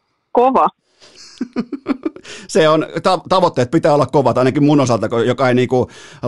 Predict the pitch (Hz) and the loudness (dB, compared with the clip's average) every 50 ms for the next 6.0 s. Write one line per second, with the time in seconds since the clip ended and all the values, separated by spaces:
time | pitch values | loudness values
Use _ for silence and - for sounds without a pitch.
0 | 127 - - 151 156 156 160 139 127 151 139 151 - 147 156 147 139 139 139 131 | -6 -4 -2 0 0 2 2 0 -2 -2 -2 -2 0 0 0 0 0 0 0 2
1 | 135 139 151 139 - 135 131 135 151 143 135 123 110 107 107 110 110 110 - 101 | 2 2 0 0 0 0 2 2 2 2 2 2 0 0 0 -2 -2 -2 -4 -2
2 | 117 110 - 117 113 113 113 113 113 123 139 135 - - - 127 - 139 - - | -4 -2 0 2 2 2 2 2 2 0 0 -2 -2 -4 -8 -6 -6 -4 -2 -2
3 | 156 147 - - 127 160 151 139 135 - 143 135 131 - 151 135 120 - - - | -2 -2 -2 -2 -2 0 0 0 0 0 0 -2 -2 -2 -4 -6 -4 -2 -2 -2
4 | - - 190 185 180 185 - 175 160 156 147 - - 127 120 127 123 127 127 131 | -2 0 2 2 2 2 0 0 2 2 0 0 0 -2 0 0 0 2 2 2
5 | 135 139 135 120 - 127 120 117 - - - - 131 127 120 - 143 139 135 | 2 2 0 0 -2 -2 -4 -4 -6 -6 -6 -4 -2 -2 -2 0 0 -2 -2